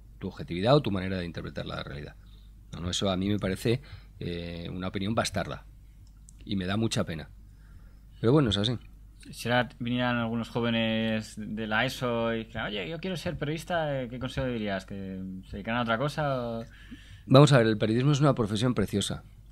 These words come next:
Speaker 1: maravillosa. El poder contar la, a la gente las cosas que suceden el, el ser un contador de historias es maravilloso. A mí es lo que más me ha gustado desde que soy un niño y, y, de hecho, me dedico a ello.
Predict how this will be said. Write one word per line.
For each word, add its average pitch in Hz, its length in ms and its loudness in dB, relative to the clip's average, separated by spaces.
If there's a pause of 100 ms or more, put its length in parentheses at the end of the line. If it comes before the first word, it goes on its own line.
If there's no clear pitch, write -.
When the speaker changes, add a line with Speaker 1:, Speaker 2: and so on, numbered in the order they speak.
(240)
Speaker 1:
maravillosa. 90 680 2 (100)
El 82 300 -2
poder 95 320 0
contar 110 400 4
la, 92 260 4
a 87 160 2
la 87 80 0
gente 104 280 0
las 90 160 0
cosas 101 260 -2
que - 100 -4
suceden 107 500 0 (540)
el, 87 260 -2
el 87 100 -4
ser 104 140 2
un 113 100 4
contador 104 480 4
de 101 60 2
historias 113 640 2
es 101 180 -2
maravilloso. 95 680 0
A 85 80 0
mí 95 160 2
es 101 80 0
lo 101 100 0
que 92 80 -2
más 95 100 0
me 95 80 0
ha 87 40 -2
gustado 110 420 0 (480)
desde 92 340 -4
que 90 120 -2
soy 98 180 2
un 95 140 2
niño 117 420 4
y, 101 180 0
y, 92 300 -2
de 90 140 -2
hecho, 92 180 -2
me 98 100 2
dedico 90 240 0
a 87 80 4
ello. 95 220 2